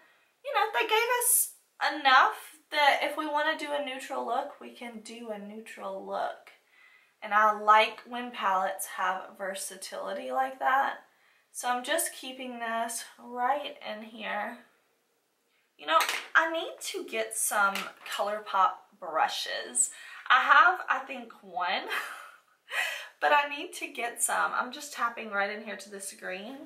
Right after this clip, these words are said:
So I can test 'em out and let y'all know, like, if they're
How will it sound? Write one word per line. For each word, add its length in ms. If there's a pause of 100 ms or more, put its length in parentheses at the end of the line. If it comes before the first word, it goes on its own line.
(600)
So 140
I 160
can 200
test 380
'em 160
out 300
and 160
let 240
y'all 160
know, 360
like, 440
if 200
they're 220